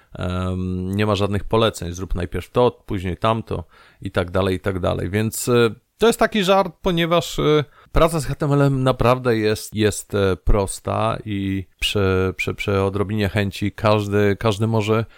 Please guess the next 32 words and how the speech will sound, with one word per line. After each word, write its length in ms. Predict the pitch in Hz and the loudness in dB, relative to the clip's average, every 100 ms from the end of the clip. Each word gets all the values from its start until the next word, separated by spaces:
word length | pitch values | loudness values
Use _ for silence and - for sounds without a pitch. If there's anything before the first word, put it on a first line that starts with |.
| - _ | -20 _
się 140 | - 147 | -10 -4
tym 180 | 143 | -2
zająć. 360 | 113 131 147 - | 0 0 0 -4
I 120 | - | -2
ja 140 | 165 180 | 0 2
myślę, 340 | 196 - 180 | 0 0 0
że, 260 | 165 165 135 | 2 0 0
że 140 | 151 | -2
wiele 340 | 143 185 180 | 0 2 2
osób, 400 | 131 151 - 151 | 2 2 0 -4
które 340 | - 139 131 117 | -4 -2 0 0
na 120 | 110 | -2
przykład, 560 | - 117 - 104 - - | -6 -10 -4 -4 -4 -6
e, 140 | 98 | -6
prowadzą, 720 | 87 110 107 127 120 113 110 95 - - _ - | -4 -2 2 2 2 0 -2 -4 -10 -20 _ -14
mm, 340 | 98 95 92 | -10 -8 -8
własne, 800 | 85 101 101 - 101 92 90 90 87 | -2 2 2 0 0 2 2 2 0
własne 300 | 92 - 92 | -2 0 2
blogi, 560 | 101 120 135 113 113 | 6 6 6 4 -2
czasami 720 | 101 107 - 104 107 104 104 104 | -2 -2 0 0 0 0 0 -2
zetknęły 640 | 101 - - 117 107 98 | -4 -6 -2 2 2 2
się, 440 | - 101 92 104 120 - - _ - | 0 -2 0 -2 -4 -12 -20 _ -8
e, 280 | 98 92 92 | -4 -2 -2
z 60 | |
jakimiś 360 | 110 - 113 113 | -6 -6 -8 -6
właśnie 260 | 139 - - | -6 -6 -8
takimi 960 | - 233 233 233 233 233 240 240 254 - _ _ | -8 -4 -4 -2 -4 -4 -6 -6 -8 -12 _ _
znacznikami 680 | - - 247 269 - 349 190 | -6 -2 -2 -2 0 2 2
H 160 | - 95 | 2 0
T 120 | 95 | 0
M 100 | 92 | 0
L-owymi. 420 | 90 85 80 64 | -2 -4 -8 -14